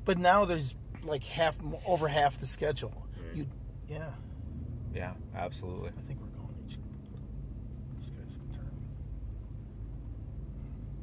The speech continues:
Speaker 3: Well, we're on the subject. Michigan just blew out, uh,
Speaker 2: Yeah.
Speaker 3: <laughs> who they
Speaker 1: Yeah.
Speaker 3: play? Minnesota.
Speaker 1: What do you guys think of that game?
Speaker 3: Uh,
Speaker 2: Uh,
Speaker 1: I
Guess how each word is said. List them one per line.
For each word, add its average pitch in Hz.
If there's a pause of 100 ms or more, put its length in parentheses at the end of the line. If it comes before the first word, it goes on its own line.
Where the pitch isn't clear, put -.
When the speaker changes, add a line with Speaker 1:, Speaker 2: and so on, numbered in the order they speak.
(1500)
Speaker 3:
Well, 101
we're 101
on 101
the 101
subject. 95 (160)
Michigan 92
just 90
blew 95
out, 92 (100)
uh, 80 (560)
Speaker 2:
Yeah. - (440)
Speaker 3:
<laughs> -
who 101
they -
Speaker 1:
Yeah. 151
Speaker 3:
play? 135 (260)
Minnesota. 82 (300)
Speaker 1:
What 165
do 156
you 151
guys 143
think 139
of 139
that 143
game? 131 (520)
Speaker 3:
Uh, -
Speaker 2:
Uh, -
Speaker 1:
I 98